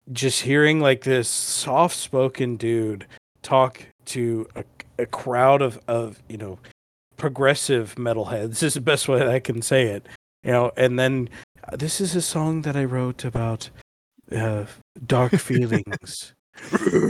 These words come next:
Speaker 1: You know, it's like, what? <laughs> It's so funny. <laughs>
Speaker 2: I, I mean, I got, I, I gotta respect. So here's the, w-, my take on a lot of this stuff, and it's really interesting that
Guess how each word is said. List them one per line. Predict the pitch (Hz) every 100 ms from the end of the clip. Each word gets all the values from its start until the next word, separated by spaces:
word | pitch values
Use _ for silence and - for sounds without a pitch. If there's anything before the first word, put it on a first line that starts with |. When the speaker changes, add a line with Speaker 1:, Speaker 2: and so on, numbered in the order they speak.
| - - 180
Speaker 1:
You | -
know, | 190 190
it's | 220 -
like, | 214 - 269
what? | 277
<laughs> | 190 - 262
It's | - 247 240 - - 151 208 - -
so | 214 233
funny. | - 139 175 151 123 - - - - - - -
<laughs> | 185 - - - - 196
Speaker 2:
I, | 202 180
I | 185
mean, | 185 180
I | - 202
got, | 233 185 -
I, | 165 -
I | 175
gotta | 240 240
respect. | - - 131 -
So | 127
here's | 196 240 180 - - - - - -
the, | 139 - - 151
w-, | - 131
my | - 127 135
take | - 139 147 143
on | 127
a |
lot | 120 127
of |
this | 131
stuff, | - 151 -
and | 120
it's | 117 -
really | 143 175 139
interesting | 127 117 - - - - - - - - _ _ _ _ _ _
that | 143 135 123 -